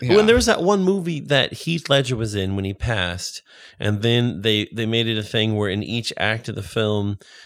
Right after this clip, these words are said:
Speaker 2: that character was played by three different actors or four different actors.
Speaker 1: Oh,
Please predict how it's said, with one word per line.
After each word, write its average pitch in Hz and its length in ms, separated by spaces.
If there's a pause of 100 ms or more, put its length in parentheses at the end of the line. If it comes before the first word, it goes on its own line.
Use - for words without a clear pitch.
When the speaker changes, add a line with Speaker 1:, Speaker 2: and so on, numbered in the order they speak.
(140)
Speaker 2:
that 110 240
character 107 420
was 101 160
played 101 320
by 98 140
three 110 260
different 101 280
actors 104 480
or 101 40
four 107 200
different 110 240
actors. 123 520
Speaker 1:
Oh, 135 300